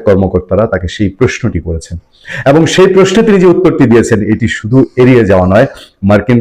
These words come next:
প্রশাসন বা মার্কিন প্রশাসনের এই সাবেক দূতদেরকে একটা ভাওতাবাজি যদি বলি, একটা ধোকা দেয়া যদি বলি। চলুন আমরা একটু খবরটির দিকে নজর দিই। খবরটা ছিল এরকম যে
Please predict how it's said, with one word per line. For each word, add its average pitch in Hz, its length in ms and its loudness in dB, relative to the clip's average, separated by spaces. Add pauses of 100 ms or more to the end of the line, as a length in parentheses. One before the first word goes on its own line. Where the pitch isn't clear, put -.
প্রশাসন 104 400 -6 (100)
বা 98 120 0
মার্কিন 101 300 0
প্রশাসনের 123 480 -2 (140)
এই 117 80 4 (120)
সাবেক 139 280 0 (100)
দূতদেরকে 101 520 -4 (420)
একটা 110 160 0 (140)
ভাওতাবাজি 123 500 2 (100)
যদি 127 200 -6
বলি, 131 120 -6 (360)
একটা - 140 -2 (140)
ধোকা 98 240 0
দেয়া 135 260 4
যদি 131 220 -4
বলি। 120 140 -4 (720)
চলুন 151 240 2
আমরা 151 160 2
একটু 147 180 -4
খবরটির 143 300 0
দিকে 135 180 2
নজর 139 220 2
দিই। 156 100 4 (440)
খবরটা 156 320 2
ছিল 180 180 2
এরকম 175 220 2 (200)
যে 131 100 4